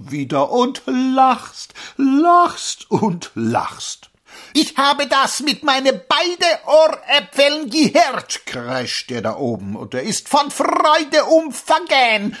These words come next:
„und sie tänzelt im Opernhäusel.“ Und der alte Plötz wird lebendig.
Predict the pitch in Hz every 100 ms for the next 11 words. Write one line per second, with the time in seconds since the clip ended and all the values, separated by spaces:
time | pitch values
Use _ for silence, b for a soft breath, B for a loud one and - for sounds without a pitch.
0 | - 190 139 - - 254 175 - 302 320
1 | 320 277 294 - 285 311 - 285 302 262
2 | 254 226 - 254 247 240 233 214 208 B
3 | - 185 196 - 185 208 - 277 330 311
4 | - - 92 - 95 101 98 92 117